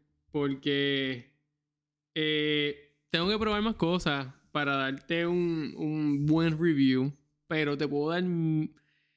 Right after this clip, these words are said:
yendo en pasados años, yendo en pasados años, te puedo decir que este año para mí es uno de los mejores años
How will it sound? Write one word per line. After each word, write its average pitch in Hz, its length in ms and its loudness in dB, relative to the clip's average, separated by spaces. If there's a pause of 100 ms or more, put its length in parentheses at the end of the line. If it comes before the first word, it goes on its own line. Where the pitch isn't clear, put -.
(580)
yendo 240 360 2
en 247 120 2
pasados 190 680 0
años, 131 840 -2 (800)
yendo 123 240 0
en 156 60 -6
pasados 143 380 -4
años, 107 320 -6 (1400)
te 160 140 -2
puedo 160 440 -2
decir 202 540 -2
que 131 500 -4 (1200)
este 156 440 -2
año 170 600 0
para 143 220 0
mí 160 140 4
es 160 60 2
uno 151 160 2
de 160 100 2
los 151 100 2
mejores 139 400 0
años 151 500 0